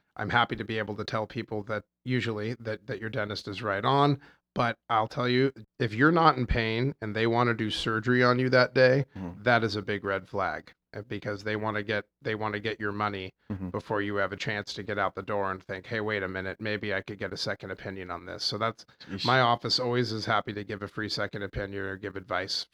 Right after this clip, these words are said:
Speaker 1: to, to any patient. Uh,
Speaker 2: Hmm.
Speaker 1: um, esp-, obviously, they would not be patients of record, but, uh,
Speaker 2: Sure.
Speaker 1: I, I like to try and, try and combat, um, the, the notion that the dentists aren't ethical, because most of us are,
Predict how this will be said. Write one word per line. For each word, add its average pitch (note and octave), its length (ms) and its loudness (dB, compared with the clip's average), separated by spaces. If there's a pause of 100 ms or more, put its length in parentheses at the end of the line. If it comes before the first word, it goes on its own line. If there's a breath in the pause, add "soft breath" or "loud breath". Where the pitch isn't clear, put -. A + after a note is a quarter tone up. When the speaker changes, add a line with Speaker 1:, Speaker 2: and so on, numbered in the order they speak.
Speaker 1:
to, G2+ 320 -8 (100)
to - 180 -6
any B2 200 0
patient. G2+ 500 -8
Uh, F#2+ 320 -2 (420)
Speaker 2:
Hmm. C#3 140 0
Speaker 1:
um, G2 180 -2
esp-, A2 360 -2
obviously, A2+ 420 0
they G2+ 100 -6
would G2 160 -8
not F#2+ 200 -2
be G#2 60 -10
patients G2+ 400 -6
of F#2+ 100 -10
record, G2 440 -6
but, G2+ 220 -8
uh, F#2 220 -2 (180)
Speaker 2:
Sure. F#2 240 -4
Speaker 1:
I, A#2+ 200 4 (100)
I A#2 80 4
like A2+ 280 2
to G#2+ 140 -4
try G#2 280 2
and, G2+ 280 -6
try A2 200 0
and A2 160 -4
combat, A#2 440 2 (240)
um, G2 400 0 (240)
the, G2 400 -2
the G#2+ 100 -6
notion G#2 480 -6
that F#2+ 200 -2 (460)
the A2 80 -6
dentists G2+ 600 -4
aren't G#2+ 300 -2
ethical, G#2 460 -4
because G2+ 520 -6
most E3+ 300 8
of C#3 80 2
us C#3 180 6
are, A#2+ 300 6